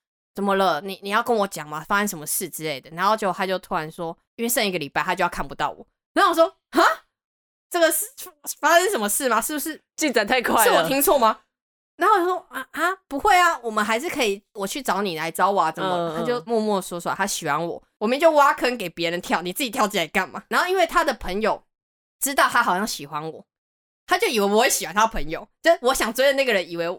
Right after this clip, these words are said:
Speaker 1: 我们俩互相喜欢，其实没有，一开始没有，完全都没有互相喜欢啊。
Speaker 2: 所以等于是有日本人 A、B、C，你追 A，
Speaker 1: 对。
Speaker 2: 可是 B 喜欢你。
Speaker 1: 然后，对，然后 A 以为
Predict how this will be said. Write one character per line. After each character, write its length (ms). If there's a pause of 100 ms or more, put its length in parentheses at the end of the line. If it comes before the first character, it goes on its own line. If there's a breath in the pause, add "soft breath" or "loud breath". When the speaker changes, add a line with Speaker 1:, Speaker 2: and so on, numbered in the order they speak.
(140)
Speaker 1:
我 180
们 140
俩 100
互 180
相 160
喜 220
欢， 240 (220)
其 160
实 60
没 240
有， 180
一 40
开 140
始 140
没 220
有， 200 (160)
完 160
全 160
都 100
没 120
有 80
互 100
相 120
喜 40
欢 60
啊。 20
Speaker 2:
所 300
以 20
等 100
于 40
是 260
有 320 (220)
日 180
本 160
人 240
A、 160
B、 220
C， 440
你 180
追 240
A， 280
Speaker 1:
对。 0
Speaker 2:
可 140
是 100
B 460
喜 180
欢 320
你。 60
Speaker 1:
然 60
后， 40
对， 280
然 120
后 80
A 160
以 120
为 360